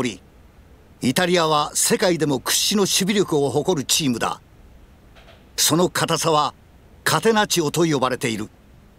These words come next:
特にゴールキーパーのヘルナンデスはこの一年間全くゴールを許しておらず、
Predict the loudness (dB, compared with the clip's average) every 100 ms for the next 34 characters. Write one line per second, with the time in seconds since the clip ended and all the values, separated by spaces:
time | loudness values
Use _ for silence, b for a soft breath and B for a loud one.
0 | -20 -20 -4 0 2 2 2 0 -2 2
1 | 2 2 -2 -2 0 0 0 0 0 0
2 | 2 0 -2 0 -2 -4 -12 -20 -20 -20
3 | -20 -14 -2 2 2 0 -2 0 0 -2
4 | -4 -8 -20 -20 -10 -2 -2 -2 -4 -2
5 | 0 2 4 4 2 2 0 0 0 2
6 | 2 0 -4